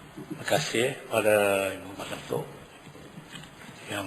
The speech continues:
<clears throat> mengizinkan saya untuk memulakan perbahasan atas usul menjunjung kasih. Saya juga ikut menyatakan,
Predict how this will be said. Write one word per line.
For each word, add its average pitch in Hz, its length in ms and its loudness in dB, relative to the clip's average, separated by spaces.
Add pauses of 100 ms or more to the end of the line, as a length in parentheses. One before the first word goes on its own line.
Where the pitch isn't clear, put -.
(300)
<clears throat> - 640 2
mengizinkan 113 640 2
saya 107 160 -2
untuk 101 320 -10 (1300)
memulakan 101 720 -4
perbahasan 110 800 0
atas - 320 -6
usul 110 480 -2 (1040)
menjunjung 104 480 -4
kasih. 101 400 -4 (3000)
Saya - 160 -4
juga 117 240 6
ikut - 480 2 (1900)
menyatakan, 117 800 4